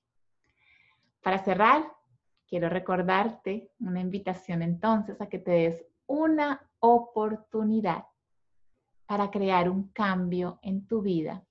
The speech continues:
a través de una experiencia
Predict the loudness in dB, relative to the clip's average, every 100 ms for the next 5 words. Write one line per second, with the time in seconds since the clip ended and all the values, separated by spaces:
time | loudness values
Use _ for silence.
0 | _ _ _ _ -2 2 4 4 4 2
1 | 0 2 2 2 0 0 2 2 -4 -18
2 | _ 2 4 4 2 0 -2 -4 -12 -12